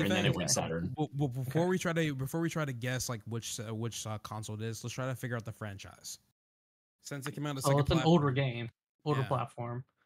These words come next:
Speaker 3: and Japanese developer. So, should we figure out, like, genre, like, R P G versus beat 'em ups versus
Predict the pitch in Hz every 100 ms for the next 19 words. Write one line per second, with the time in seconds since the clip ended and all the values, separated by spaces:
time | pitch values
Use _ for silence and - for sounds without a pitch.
0 | _ _ _ _ - 151 147 135 151 -
1 | 147 135 139 123 117 123 120 127 - _
2 | _ _ _ _ _ _ _ _ _ _
3 | - 135 123 120 117 117 113 110 _ _
4 | _ _ _ _ _ - 151 139 139 135
5 | 131 - 160 143 139 135 131 127 120 -
6 | - _ _ _ _ _ _ _ _ _
7 | _ _ _ 139 143 160 175 190 190 -
8 | _ _ _ 135 127 135 135 143 135 135
9 | 135 139 131 131 139 135 131 127 - 143
10 | 135 131 131 127 - 131 127 131 127 127
11 | 123 - -